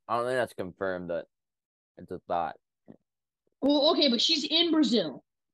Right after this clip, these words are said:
Speaker 2: and he's missing training camp.
Speaker 1: It's a, it's a s-, conspiracy.
Speaker 2: Well, I mean, if, you know what, I'm not gonna say that. That's gonna get me,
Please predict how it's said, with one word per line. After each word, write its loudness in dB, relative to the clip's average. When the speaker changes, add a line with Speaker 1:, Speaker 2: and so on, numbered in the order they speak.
Speaker 2:
and 0
he's 0
missing 6
training 0
camp. -16
Speaker 1:
It's -6
a, -6
it's -8
a 2
s-, -8
conspiracy. -2
Speaker 2:
Well, 4
I 2
mean, 4
if, -2
you 2
know 6
what, 6
I'm 2
not -4
gonna -20
say -12
that. -14
That's -12
gonna -8
get -12
me, -20